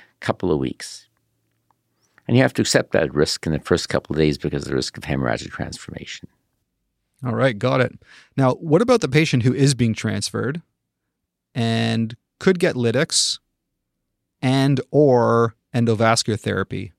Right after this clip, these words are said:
Speaker 2: What medications should we be giving those patients in the emergency department?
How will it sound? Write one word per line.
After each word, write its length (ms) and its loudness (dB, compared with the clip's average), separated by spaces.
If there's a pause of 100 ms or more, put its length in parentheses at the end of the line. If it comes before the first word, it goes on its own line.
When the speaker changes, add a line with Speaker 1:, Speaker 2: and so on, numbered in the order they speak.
Speaker 2:
What 200 0
medications 640 2
should 180 -2
we 80 0
be 120 -2
giving 300 -2
those 220 2
patients 480 -6
in 80 -4
the 40 -4
emergency 320 -6
department? 400 -10